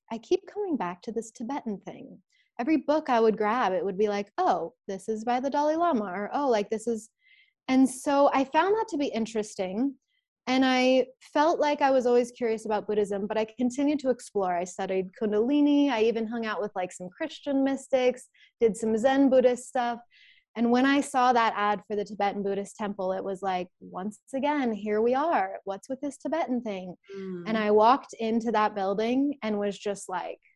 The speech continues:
Speaker 1: it is designed to look just like a, a temple in the Himalayas. And just, I walked in and it was just like, "Oh, this is it.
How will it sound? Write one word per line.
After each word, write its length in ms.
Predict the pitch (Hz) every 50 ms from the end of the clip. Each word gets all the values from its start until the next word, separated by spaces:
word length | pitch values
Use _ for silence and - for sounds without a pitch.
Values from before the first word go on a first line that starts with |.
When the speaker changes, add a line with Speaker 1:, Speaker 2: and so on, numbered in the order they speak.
| _ _ _ -
Speaker 1:
it 240 | 240 240 240 233 240 - - _ _ _ _ _ _ _ -
is 360 | 233 262 269 254 233 220 214 202 -
designed 600 | 269 262 226 208 247 233 233 240 262 277 294 269
to 100 | 262 269
look 260 | 240 226 220 220 220 233 202
just 380 | - - 208 208 202 - -
like 300 | - 208 202 202 202 202 - _ _ -
a, 160 | 208 208 185 180 180 - _ _ _ _ -
a 80 | 220
temple 500 | 208 - - - 208 208 - 226 214 208
in 100 | 208 202
the 60 | 202 196
Himalayas. 960 | 190 214 202 202 190 185 185 180 185 190 190 208 240 254 247 - - - - _ _ _ _ -
And 300 | 214 214 208 208 208 208
just, 340 | 208 214 208 208 - - - _
I 120 | 202 214 208
walked 380 | 208 208 202 196 214 208 - 208
in 180 | 190 190 214 226
and 120 | 214 202
it 80 | 190 170
was 180 | 190 190 180
just 220 | - 196 185 - 202
like, 200 | 175 175 175 - _ _ -
"Oh, 600 | 190 170 - 220 196 190 190 175 - 180 180 180 - - 180 - - -
this 280 | 220 214 208 208 -
is 160 | 190 180 -
it. 240 | 147 165 151 147 -